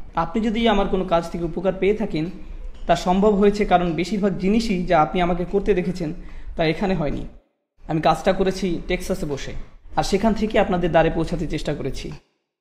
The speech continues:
আমি এটাই করতে চেয়েছি। আমি দুটি কোর্সের কথা বলবো। বিশেষ করে এখানে থাকা তরুণদের জন্য আমি দুইটা কোর্সের সুপারিশ করব। আপনি যদি আমার কাছে এই দুইটি কোর্স স্টাডি করেন, তাহলে এটা আপনার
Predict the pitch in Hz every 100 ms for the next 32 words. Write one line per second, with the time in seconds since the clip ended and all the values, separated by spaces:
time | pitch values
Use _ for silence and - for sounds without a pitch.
0 | _ _ - 170 170 208 208 - 151 143
1 | 127 - 175 - 170 175 202 233 220 214
2 | 190 160 160 151 160 226 - _ _ -
3 | 160 196 233 - 226 208 214 202 202 196
4 | 185 185 202 202 180 196 180 175 165 170
5 | 170 165 - 175 - 165 156 - 139 143
6 | 208 - _ _ _ - - 247 196 190
7 | 185 190 190 202 208 180 180 175 - 175
8 | 175 170 - 180 185 180 156 208 185 170
9 | 170 160 156 151 165